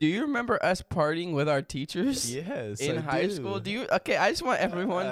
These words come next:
Speaker 1: to
Speaker 2: <laughs> Uh,
Speaker 1: fact
Speaker 2: wait,
Speaker 1: it.
Speaker 2: hold on. <laughs> We, I don't know if we can put that out there. That
Speaker 1: I mean,
Speaker 2: might
Speaker 1: we're
Speaker 2: be
Speaker 1: not saying names.
Speaker 2: That's fair.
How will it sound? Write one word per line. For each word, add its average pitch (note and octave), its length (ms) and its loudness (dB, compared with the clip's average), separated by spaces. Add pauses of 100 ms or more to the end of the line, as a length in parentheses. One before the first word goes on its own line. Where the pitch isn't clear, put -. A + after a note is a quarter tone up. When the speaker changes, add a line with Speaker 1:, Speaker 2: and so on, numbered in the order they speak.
(100)
Speaker 1:
to D#3 240 -4
Speaker 2:
<laughs> A#2+ 60 -10
Uh, D3 40 -8
Speaker 1:
fact F3 240 2
Speaker 2:
wait, D3 60 -4
Speaker 1:
it. D#3+ 60 -4
Speaker 2:
hold D#3 240 -6
on. C3 200 -6
<laughs> C#3 100 -6
We, B2+ 160 -12
I A#2+ 60 -4
don't A#2+ 120 -6
know C3 240 -6
if C3+ 80 -8
we - 80 -20
can A#2+ 160 -12
put - 200 -16
that G#2+ 200 -6
out G2 200 -8
there. - 140 -12
That E2 80 -4
Speaker 1:
I - 40 0
mean, D#3+ 120 2
Speaker 2:
might D3 60 2
Speaker 1:
we're D#3 80 2
Speaker 2:
be - 40 0
Speaker 1:
not A3 160 2
saying E3 320 0
names. D#3+ 380 -4
Speaker 2:
That's F#3+ 160 -10
fair. - 420 -16